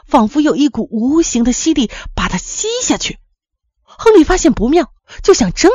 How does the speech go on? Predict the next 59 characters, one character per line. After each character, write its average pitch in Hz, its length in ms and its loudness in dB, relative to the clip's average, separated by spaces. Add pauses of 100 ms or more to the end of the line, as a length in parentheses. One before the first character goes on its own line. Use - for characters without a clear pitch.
扎， - 220 -6 (420)
可 427 140 4
是 427 100 0
他 415 120 4
越 415 240 4
动， 277 200 4 (280)
往 240 120 4
下 233 140 2
沉 - 180 -2
的 294 80 2
速 302 180 2
度 233 120 0
就 247 140 0
越 262 180 4
快。 - 300 0 (480)
他 381 100 4
双 427 240 2
手 - 200 0
乱 247 200 2
挥， 339 220 2 (200)
想 - 240 0
去 240 120 -2
抓 320 160 2
住 247 120 -2
车 330 240 0
帮， 415 220 4 (240)
可 - 140 0
是 262 140 2
已 226 60 2
经 220 140 -2
够 302 160 4
不 214 80 -4
到 294 220 2
了。 160 100 -14 (600)
他 - 120 4
只 262 140 4
觉 220 200 2
得 294 120 2 (240)
自 294 200 0
己 294 100 -6
的 277 80 -2
身 320 280 4
子 208 160 2 (140)
迅 339 460 4
速 247 220 0
地 196 80 2
沉 202 380 0
下 339 100 2
去， - 200 -4 (500)
蓖 427 140 6
麻 311 200 4
籽 277 100 2
儿 196 80 2
飞 392 320 2
快 - 180 0
地 233 80 2
长 165 260 -2
上 220 140 0
来， 202 140 0